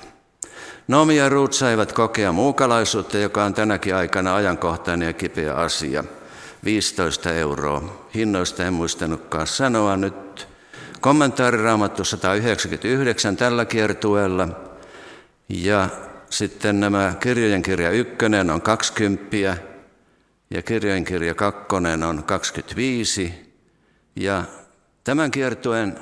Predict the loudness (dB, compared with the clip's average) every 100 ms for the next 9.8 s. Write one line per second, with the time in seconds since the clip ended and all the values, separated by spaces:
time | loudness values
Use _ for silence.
0 | -6 0 0 0 -2 -2 -4 -6 -6 -6
1 | -2 -2 -2 -4 -2 -6 -4 -4 -2 -2
2 | -2 -4 -4 -4 -6 -6 -8 -4 -4 -4
3 | -2 -2 -2 -4 -6 -4 -4 -4 -6 -10
4 | -14 -16 _ _ _ _ -20 -20 -20 -20
5 | -10 -2 0 2 2 2 2 2 0 -2
6 | 0 0 2 2 2 -2 -2 -4 -4 -12
7 | -20 -20 -20 _ -2 0 2 2 2 0
8 | 0 0 2 0 2 0 0 0 0 -2
9 | -2 -2 0 -2 -4 -4 -4 -8